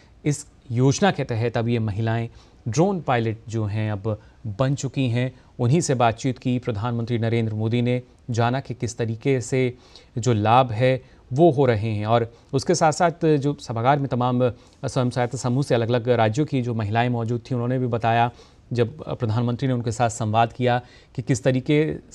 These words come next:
का एक बड़ा बदलाव उन्होंने देखा है अपने जीवन में, ख़ासतौर से जब बात की जाती है आधुनिक उपकरणों के इस्तेमाल की या फिर और जो त-, तमाम पहलू हैं, प्रसंस्करण हैं या दूसरे क्षेत्र हैं कृषि के,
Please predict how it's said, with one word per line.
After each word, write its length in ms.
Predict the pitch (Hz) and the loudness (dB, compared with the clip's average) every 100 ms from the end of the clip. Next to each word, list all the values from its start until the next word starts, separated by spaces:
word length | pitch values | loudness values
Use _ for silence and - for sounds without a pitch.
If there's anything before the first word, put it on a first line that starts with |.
| - - - | -20 -16 -4
का 120 | 135 | -2
एक 160 | 135 127 | -2 -2
बड़ा 340 | 110 156 190 | 2 6 6
बदलाव 520 | 127 110 123 123 117 120 | 4 2 4 4 4 -2
उन्होंने 260 | 110 123 | -2 0
देखा 320 | 113 110 139 | -2 -2 -2
है 160 | 135 127 | -2 -2
अपने 280 | 120 139 135 | -4 -2 -2
जीवन 300 | 113 120 117 | 0 0 0
में, 240 | 120 123 123 - _ - | -2 -4 -8 -20 _ -4
ख़ासतौर 380 | 120 110 139 123 | 0 2 2 0
से 140 | 131 | 0
जब 180 | 117 101 | -2 2
बात 240 | 113 117 | 2 0
की 180 | - 123 | -4 -4
जाती 340 | 117 113 127 117 | 0 -2 -2 -2
है 220 | 120 123 - - _ _ _ - | 0 -2 -10 -20 _ _ _ 0
आधुनिक 400 | 120 110 147 - | 2 2 -2 2
उपकरणों 560 | 131 123 - 131 120 143 | 0 0 -2 -2 0 -2
के 260 | 139 127 127 - - | -2 -2 -4 -12 -6
इस्तेमाल 480 | 117 - 117 123 139 | -6 -2 0 2 0
की 240 | 143 131 | 0 2
या 80 | 131 | 2
फिर 340 | - 147 143 - - _ - | 2 2 2 -4 -20 _ 0
और 260 | 160 190 - | 4 4 0
जो 360 | - 135 147 | -4 -2 -2
त-, 140 | 131 147 | -2 -2
तमाम 460 | 131 127 123 135 | -2 -2 -2 -4
पहलू 320 | 120 113 131 | -4 -2 -2
हैं, 180 | 113 120 | -2 -4
प्रसंस्करण 520 | 123 - 113 110 131 | -6 -6 -6 -2 -2
हैं 180 | 113 120 | -2 -2
या 120 | 120 | -2
दूसरे 360 | 110 117 - 131 | -2 -4 -2 -4
क्षेत्र 280 | 131 120 123 | -2 -6 -6
हैं 80 | 113 | -6
कृषि 300 | 113 135 123 | -6 -4 -2
के, 220 | 135 | -2